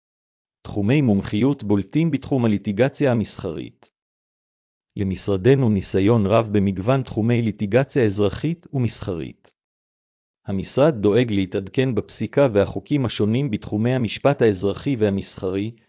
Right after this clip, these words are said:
על מנת לספק ללקוח את הייצוג הטוב ביותר. בין היתר, המשרד מייצג חברות וגופים שונים בתביעות חוזיות וכספיות,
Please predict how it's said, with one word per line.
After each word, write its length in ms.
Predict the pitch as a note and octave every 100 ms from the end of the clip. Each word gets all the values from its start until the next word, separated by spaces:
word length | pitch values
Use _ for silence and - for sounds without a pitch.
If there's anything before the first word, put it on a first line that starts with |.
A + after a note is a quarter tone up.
| _ -
על 120 | G#2+
מנת 360 | G#2 A#2+ D#3
לספק 500 | - - - C#3 C#3
ללקוח 520 | A2 G#2 G2 C3+ C#3 A2+
את 100 | G#2+
הייצוג 440 | G2 - C3+ A#2
הטוב 360 | A#2 C#3 G#2 F#2+
ביותר. 520 | G2 - D#2 A#1+ A#1+ _ _ _ _ _ _ _ _ _ _ G2+
בין 220 | G#2+ A2
היתר, 600 | G2 G#2+ A#2 F#2 D2+ - _ _ -
המשרד 440 | G2+ F#2 - C3+
מייצג 440 | A#2 F#2+ - C3+ C3
חברות 520 | - F#2+ G#2+ C3+ A#2
וגופים 480 | G#2 G2+ - C#3+ C#3
שונים 400 | - A2 B2+ C#3
בתביעות 460 | A2 G2 B2 C#3
חוזיות 460 | - A2+ F#2+ G#2 G#2+
וכספיות, 800 | G2 A2 - - F2+ D#2+ - _